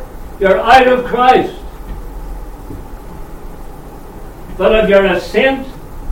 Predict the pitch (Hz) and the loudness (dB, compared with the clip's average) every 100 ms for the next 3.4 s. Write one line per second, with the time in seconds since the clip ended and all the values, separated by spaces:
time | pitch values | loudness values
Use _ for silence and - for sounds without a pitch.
0 | - - - - 185 175 170 175 190 262 | -4 -6 -10 -8 -4 0 2 6 6 6
1 | 262 - 196 196 180 196 247 269 - - | 4 2 2 2 4 6 6 6 0 -8
2 | - - - - - - 277 - 196 196 | -10 -10 -12 -10 2 6 8 8 6 6
3 | 160 202 226 220 | 4 4 4 0